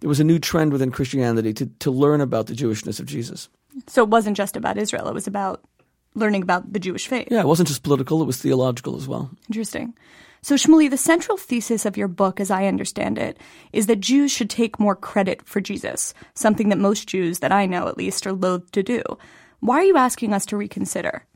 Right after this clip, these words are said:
Speaker 1: Right. Um, th-, th-, Jesus is the most influential person that ever lived. Uh, and he was born a Jew. He lives as a Jew. He practiced Judaism.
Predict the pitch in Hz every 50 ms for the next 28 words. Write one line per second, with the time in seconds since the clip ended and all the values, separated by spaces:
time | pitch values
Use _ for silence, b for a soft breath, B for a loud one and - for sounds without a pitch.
0 | _ _ _ _ _ - 196 170 120 107 104 - - 151 151 156 151 156 156 151
1 | 143 - - - _ _ - _ _ _ _ _ - 156 139 - 151 139 135 147
2 | 170 233 240 - - - - 165 143 165 156 151 139 139 135 - - 127 123 143
3 | 135 135 135 135 127 135 113 - 120 120 120 - - 117 107 104 107 110 107 104
4 | 104 - - - - - - - - - - - _ - - - - - - -
5 | _ b b b b b b b b b b b _ - 127 127 127 127 131 127
6 | 123 - - 143 139 156 147 147 127 123 123 131 147 147 156 156 151 131 147 151
7 | 165 170 147 139 127 143 139 131 127 135 139 123 123 143 147 147 147 147 139 -
8 | _ _ b b b b b _ - 135 127 - 156 139 143 143 - - 143 -
9 | - 147 147 139 143 139 135 127 139 135 139 135 127